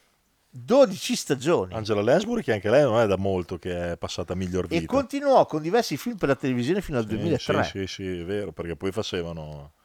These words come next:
Speaker 2: facevano anche i film, eh.
Speaker 1: È stata candidata più volte come miglior serie drammatica, va bene, ha vinto due Golden Globe però, eh,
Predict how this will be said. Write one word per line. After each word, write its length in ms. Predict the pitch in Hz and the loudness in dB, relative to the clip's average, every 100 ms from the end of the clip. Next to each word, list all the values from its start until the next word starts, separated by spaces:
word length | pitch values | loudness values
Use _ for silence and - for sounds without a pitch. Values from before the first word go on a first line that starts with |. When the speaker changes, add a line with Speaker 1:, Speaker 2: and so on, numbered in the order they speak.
| _ _ _ _ _ _ _ | _ _ _ _ _ _ _
Speaker 2:
facevano 400 | - - 87 85 | -18 -12 -8 -6
anche 180 | 85 80 | -6 -8
i 40 | 80 | -10
film, 360 | - 87 85 | -6 -6 -4
eh. 440 | 82 80 78 78 80 _ - | -6 -8 -10 -14 -18 _ -12
Speaker 1:
È 80 | |
stata 240 | 113 143 113 | -6 -6 -6
candidata 460 | - 101 104 - | -6 -4 -4 -4
più 180 | 101 98 | -8 -8
volte 240 | 95 95 90 | -4 -4 -6
come 140 | 87 | -10
miglior 160 | 90 90 | -10 -10
serie 220 | 95 90 | -10 -10
drammatica, 800 | 90 101 127 127 135 190 185 - | -10 -8 -2 0 -2 -4 -12 -14
va 120 | - 73 | -14 -10
bene, 320 | 98 123 185 | -6 -6 -4
ha 60 | |
vinto 260 | 110 117 107 | -4 -6 -8
due 240 | 101 196 | -6 -6
Golden 340 | 131 110 98 95 | 0 0 -2 -8
Globe 240 | 170 117 | -8 -8
però, 260 | - 71 | -10 -12
eh, 60 | 67 | -10